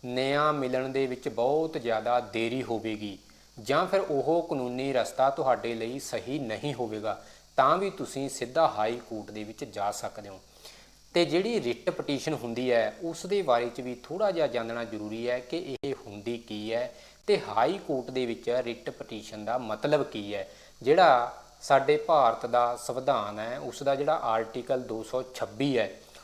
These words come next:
ਉਹ ਹਾਈ ਕੋਰਟ ਨੂੰ ਰਿਟ ਨਾਮ ਦੀ ਇੱਕ ਸ਼ਕਤੀ ਪ੍ਰਦਾਨ ਕਰਦਾ ਹੈ। ਇਹ ਇੱਕ ਕਾਨੂੰਨੀ ਆਦੇਸ਼ ਹੁੰਦਾ ਹੈ, ਆਰਡਰ ਹੁੰਦਾ ਹੈ, ਜੋ ਅਦਾਲਤ ਕਿਸੇ ਵੀ ਸਰਕਾਰੀ ਏਜੰਸੀ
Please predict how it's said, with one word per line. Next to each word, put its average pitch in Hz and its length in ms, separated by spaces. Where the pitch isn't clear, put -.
ਉਹ 165 440
ਹਾਈ 127 460
ਕੋਰਟ 123 300
ਨੂੰ 139 300
ਰਿਟ 139 320
ਨਾਮ 117 420
ਦੀ 135 280
ਇੱਕ - 200
ਸ਼ਕਤੀ - 520
ਪ੍ਰਦਾਨ 117 400
ਕਰਦਾ 101 280
ਹੈ। 92 180
ਇਹ 170 420
ਇੱਕ 156 220
ਕਾਨੂੰਨੀ 143 720
ਆਦੇਸ਼ 120 500
ਹੁੰਦਾ 101 320
ਹੈ, - 320
ਆਰਡਰ 135 280
ਹੁੰਦਾ 101 320
ਹੈ, 92 140
ਜੋ 170 560
ਅਦਾਲਤ 139 540
ਕਿਸੇ 214 520
ਵੀ 151 420
ਸਰਕਾਰੀ 131 760
ਏਜੰਸੀ 117 600